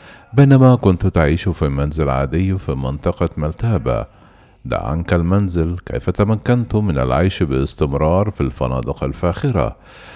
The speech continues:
أشار سادة بكر على أنه سيكشف كيف حقق راجا هذه الثروة الضخمة، وكيف تسلم وظيفته لكي يوقع شخصيات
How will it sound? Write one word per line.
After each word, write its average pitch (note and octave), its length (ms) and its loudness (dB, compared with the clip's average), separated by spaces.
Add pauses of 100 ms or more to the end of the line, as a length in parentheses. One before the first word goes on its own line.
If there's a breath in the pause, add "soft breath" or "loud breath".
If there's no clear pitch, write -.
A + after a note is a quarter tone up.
(180 loud breath)
أشار E3 420 6
سادة C3 300 4
بكر A#2+ 460 0
على E2+ 200 2
أنه F2 320 0
سيكشف F2+ 680 -2 (120)
كيف B1+ 300 -4
حقق - 560 -4
راجا C2 440 -2
هذه C#2 360 -2
الثروة C#2 480 -2
الضخمة، F#2 560 -2 (400 loud breath)
وكيف G2+ 480 2
تسلم G#2+ 600 2
وظيفته G2 800 0
لكي D2+ 340 0
يوقع F#2+ 500 2
شخصيات G#2 800 0